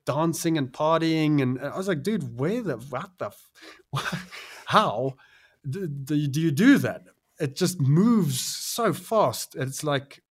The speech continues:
and it just poured right out of him. I mean, he probably won't put it like that, but I was just like, "This dude is insanely talented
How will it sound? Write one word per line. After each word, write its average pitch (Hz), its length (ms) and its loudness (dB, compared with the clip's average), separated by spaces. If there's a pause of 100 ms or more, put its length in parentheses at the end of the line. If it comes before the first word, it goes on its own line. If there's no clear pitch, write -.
(180)
and 156 140 2
it 175 40 4
just 214 260 -4
poured 175 320 0
right 143 260 2
out 156 220 4
of 160 100 2
him. 104 340 -4
I 120 80 -6
mean, 117 340 0 (180)
he 143 160 2
probably 143 280 2
won't 120 260 -2
put 135 120 -4
it 123 80 -2
like 123 200 -4
that, 143 280 2
but 117 220 -6 (720)
I 143 100 -2
was 151 200 0
just 123 180 -4
like, 110 140 -4 (420)
"This 135 320 -10
dude 120 380 -4
is 117 300 -10 (280)
insanely 131 640 -4
talented 107 640 -10